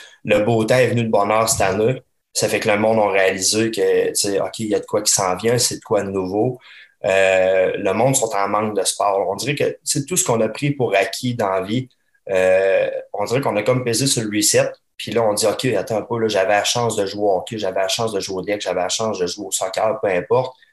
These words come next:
C'est d'aller au gym. Là, c'est de quoi que, tu sais, on a perdu dans la vie, puis qu'on a hâte de refaire, puis qu'on a hâte de réapprécier. Euh, j'ai l'impression que cette année, il y a,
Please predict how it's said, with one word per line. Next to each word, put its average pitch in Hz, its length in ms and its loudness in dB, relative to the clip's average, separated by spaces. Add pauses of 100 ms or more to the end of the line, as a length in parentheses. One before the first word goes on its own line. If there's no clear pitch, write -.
(400)
C'est - 300 -6
d'aller 104 320 0
au 117 180 0
gym. 123 520 0 (220)
Là, 113 60 2
c'est 113 180 2
de 107 60 -8
quoi 127 200 2
que, 123 100 -4
tu 95 380 -2
sais, - 120 0
on 104 120 2
a 101 60 0
perdu 117 400 0
dans 120 120 2
la 98 60 0
vie, 117 160 -2
puis 131 80 -8
qu'on 104 180 -2
a 92 40 0
hâte 101 240 2
de 110 60 0
refaire, 113 380 0
puis - 60 -10
qu'on - 100 -4
a 90 60 0
hâte 104 180 0
de 104 60 2
réapprécier. 95 800 -4 (500)
Euh, 92 320 4
j'ai 95 140 -2
l'impression 98 320 0
que 127 60 0
cette - 100 -4
année, 104 240 0
il 110 120 -6
y 98 60 0
a, 90 140 0